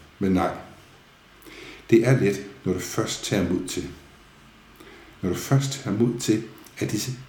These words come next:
erindringer ikke mere skal styre dit liv. Det, der faktisk sker, er, at de data, du har,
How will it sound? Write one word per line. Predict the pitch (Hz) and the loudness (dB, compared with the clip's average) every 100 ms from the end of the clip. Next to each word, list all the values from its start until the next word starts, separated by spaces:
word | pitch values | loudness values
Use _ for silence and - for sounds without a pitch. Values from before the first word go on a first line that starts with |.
| - | -4
erindringer | 107 117 117 - 104 92 90 - | 0 2 2 -2 -4 -4 -6 2
ikke | 127 120 107 | 6 6 4
mere | 87 82 92 - - | 0 0 -2 -4 -12
skal | - - 123 | -6 0 0
styre | - 78 78 76 - - | 0 -2 -2 -4 -12 -6
dit | - 67 | -2 0
liv. | - 69 - - - - - - - - - - - - - - - - - - - - - - | -2 -8 -10 -20 -20 -20 -20 -20 -20 -20 -20 -20 -20 -20 -20 -20 -20 -20 -20 -20 -20 -20 0 6
Det, | 123 | 6
der | |
faktisk | - - - 110 - | 6 0 0 -2 0
sker, | - 139 - - - - | 0 0 -4 -12 -12 -4
er, | 110 | -4
at | 127 - | -2 0
de | 123 - | 0 4
data, | 107 110 113 131 123 | 4 4 0 -2 2
du | 113 | 2
har, | - - - | 2 -4 -4